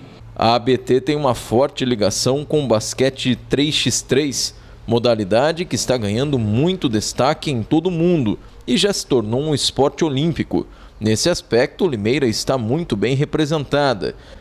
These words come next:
Felipe Camargo é jogador profissional de três x três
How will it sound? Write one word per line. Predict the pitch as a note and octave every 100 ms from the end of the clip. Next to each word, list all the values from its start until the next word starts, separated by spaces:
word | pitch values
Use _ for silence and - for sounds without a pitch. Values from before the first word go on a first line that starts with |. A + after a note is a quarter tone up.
| -
Felipe | - B2 A2+ A#2+ -
Camargo | D3 D#3 A#2+ C#3 F3+ F#3
é | D#3+
jogador | A2+ C3 G#2+ G2+ C#3+
profissional | - D#3 F3 - A#2+ A2+ C#3+ D#3
de | C3 C#3
três | - - F#3+ G3+
x | - F3+ -
três | - B2+ A2 - -